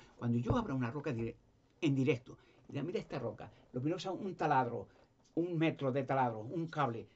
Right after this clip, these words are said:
de una televisión portátil, efectivamente está hueca. Venga, secciónela, pon una, unas dos grúas, eh, portátiles con sierra mecánica, ¡biu! Saquen la tapa con, con palas, con grúas, y ven un gigante. Suficiente.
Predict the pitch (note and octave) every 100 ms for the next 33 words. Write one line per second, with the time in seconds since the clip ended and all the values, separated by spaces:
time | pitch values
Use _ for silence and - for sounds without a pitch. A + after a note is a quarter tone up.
0 | _ C3 D#3+ D#3 C#3 C#3 C3+ B2 - B2
1 | B2+ A#2 E3+ D3+ B2 C#3+ C3 B2+ - -
2 | - _ - D#3+ B2 C#3 B2 F#3 F#3 C#3+
3 | A2 D#3+ D3+ C3+ - D3+ D3+ B2 D#3 D3
4 | C3+ - - D3 C3 C3 A#2+ E3+ G3 A#2
5 | - D3 C#3+ B2 C3 B2 B2 D3+ B3+ D#4
6 | C#4+ - _ _ - E3+ F3 E3+ D3 B2+
7 | A#2+ A#2+ A#2 - A2+ A2 G#2 - D#3 D#3
8 | B2 - _ _ _ - B2+ G#2+ G2+ -
9 | - B2+ D#3 B2 - _ _ _ _ _
10 | _ _ _ - A#2 B2 A2+ - A2 E4+
11 | - - - - - - _ _ - -
12 | F#3 F#3 G#3+ G3+ B2